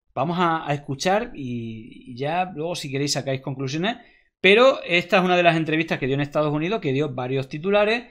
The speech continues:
y que empezó, eh, o que uno de los más virales ha sido este, este momento, ¿no? Atención, agarraos al asiento si, si no estáis bien sentados, ¿vale? Que, que, que os podéis caer del, del susto.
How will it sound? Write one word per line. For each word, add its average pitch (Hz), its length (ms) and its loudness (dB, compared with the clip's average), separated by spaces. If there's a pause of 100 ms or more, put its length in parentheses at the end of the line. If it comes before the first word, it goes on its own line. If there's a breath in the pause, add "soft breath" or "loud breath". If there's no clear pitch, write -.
(280 soft breath)
y 240 140 -4
que 247 80 0
empezó, 180 760 0
eh, 135 300 -2
o 123 160 -4
que 127 140 -2
uno 156 220 0
de 160 100 2
los 147 160 2
más 143 160 2
virales 147 320 0
ha 135 40 0
sido 135 400 -4
este, 107 560 -12
este 135 240 -8
momento, 98 320 -12
¿no? 175 260 -8 (520 soft breath)
Atención, 131 640 -4
agarraos 156 520 4
al 180 80 2
asiento 160 420 0
si, 147 760 -2
si - 160 -8
no 139 60 0
estáis 135 200 2
bien 131 140 0
sentados, 95 360 -10
¿vale? 135 200 -8
Que, 117 240 -4
que, 110 160 -12
que 117 120 -12
os 110 60 -10
podéis 135 300 0
caer 131 320 2
del, 120 420 -4
del 123 140 -2
susto. - 420 -12